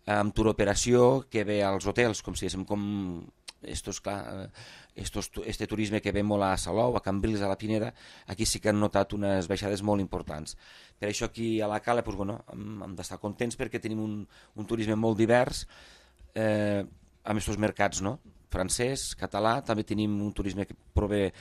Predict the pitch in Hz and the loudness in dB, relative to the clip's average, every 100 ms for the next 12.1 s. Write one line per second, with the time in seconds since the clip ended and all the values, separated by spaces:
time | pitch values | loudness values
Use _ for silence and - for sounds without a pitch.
0 | - - 107 104 98 - - 101 117 127 | -20 -4 0 0 -2 -6 -2 0 2 2
1 | 135 107 101 98 98 98 92 90 95 95 | 0 -2 -2 -2 -2 -2 -4 -6 -6 -6
2 | 95 92 92 101 107 - - 95 95 92 | -2 -4 0 0 0 -4 -10 -6 -4 -4
3 | - 95 95 101 104 107 147 165 _ - | -4 -2 -2 -2 -2 -2 -2 -4 _ -20
4 | - - - - - 117 107 107 113 110 | -20 -20 -20 -20 -6 -2 0 2 2 2
5 | 104 87 82 - 90 95 98 - 98 - | 2 0 -4 -4 -4 -2 -4 -2 -2 -2
6 | - - 87 90 85 85 85 95 107 113 | -8 -10 -8 -6 -6 -4 -2 2 4 2
7 | 110 104 101 95 104 101 107 107 101 95 | 0 -2 0 2 0 0 -4 -2 -4 -8
8 | - 85 110 113 107 - 95 110 - 104 | -8 -6 -4 -2 -4 -4 -2 -2 -4 -6
9 | 98 107 - - - - - - 101 - | -6 -8 -14 -16 -16 -16 -20 -4 -4 -2
10 | 101 117 117 117 110 117 110 107 113 117 | -2 0 4 4 4 0 -2 -4 2 2
11 | - 113 113 117 113 110 113 113 110 104 | 2 -2 -2 0 0 2 0 0 0 2
12 | 104 | 0